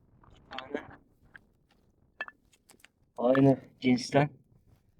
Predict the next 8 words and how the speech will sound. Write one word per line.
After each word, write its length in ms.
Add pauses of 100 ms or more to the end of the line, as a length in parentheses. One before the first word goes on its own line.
(320)
heykel 440
mi 240
desek 380
artık. 500 (880)
Ne 80
olduğunu 680
bilmiyorum 400
ama 180